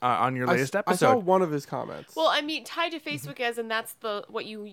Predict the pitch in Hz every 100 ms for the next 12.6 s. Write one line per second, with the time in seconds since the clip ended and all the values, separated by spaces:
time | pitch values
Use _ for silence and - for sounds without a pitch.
0 | - 220 202 202 202 196 - 196 190 190
1 | 185 - - 165 147 127 - 202 233 143
2 | 160 156 147 220 226 240 240 139 131 -
3 | 220 220 170 160 - 196 165 165 156 135
4 | 123 110 117 139 - 202 139 127 131 151
5 | 135 120 113 131 170 - 107 101 120 120
6 | 110 113 - 262 180 123 110 110 117 143
7 | 220 - 123 131 120 127 123 120 202 -
8 | 123 123 - 113 107 117 117 135 139 143
9 | - - 269 - 117 - - - - 160
10 | 156 240 165 147 143 139 139 131 123 110
11 | - 117 90 110 - 113 113 120 131 208
12 | 190 107 95 - 98 92